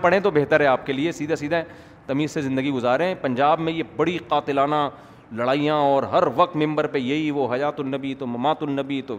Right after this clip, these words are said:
سنتے ہیں تو نہیں سنتے، یہ ایسے پڈے ہیں کہ الامان والحفیظ۔ اچھا خیر، ستر آدمی ہو گئے گرفتار، اب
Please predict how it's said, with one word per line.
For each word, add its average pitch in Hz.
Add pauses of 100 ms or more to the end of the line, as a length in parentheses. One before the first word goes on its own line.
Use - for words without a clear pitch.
(140)
سنتے 151
ہیں 147
تو 127
نہیں 123
سنتے، 147
یہ 170
ایسے 170
پڈے 147
ہیں 156 (540)
کہ 147
الامان 143
والحفیظ۔ 127 (1400)
اچھا 151
خیر، 180 (1120)
ستر 202
آدمی 214
ہو 196
گئے 214
گرفتار، 135 (1400)
اب 185